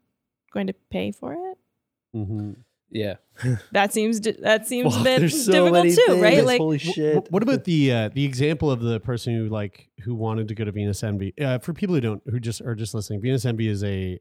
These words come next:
Speaker 2: is a, like, sex positive, um, and, uh, uh, just, like, really sort of all inclusive,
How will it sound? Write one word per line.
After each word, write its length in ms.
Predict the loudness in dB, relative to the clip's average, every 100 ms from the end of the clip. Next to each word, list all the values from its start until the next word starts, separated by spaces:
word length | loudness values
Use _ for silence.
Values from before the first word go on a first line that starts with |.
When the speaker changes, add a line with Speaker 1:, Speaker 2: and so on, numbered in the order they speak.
| _
Speaker 2:
is 240 | -6 -6 -4
a, 380 | -4 -4 -6 -8
like, 160 | -10 -10
sex 260 | -8 -8
positive, 680 | -6 -6 -4 -4 -6 -8 -16 _ _ _ _ _ _ _ _
um, 520 | -6 -4 -6 -6 -10 -14 _ _ _ _ _ _ _ _ _ _ _
and, 580 | -4 -4 -2 -4 -6 -6
uh, 380 | -6 -6 -8 -12 -16 _ _ _ _ _ _
uh, 240 | -8 -8
just, 180 | -10 -8
like, 120 | -8 -6
really 380 | -6 -4 -6 -10 _ _ _ _ _ -12
sort 160 | -10
of 100 | -10 -8
all 260 | -6 -4 -4
inclusive, 760 | -8 -8 -8 -6 -8 -8 -10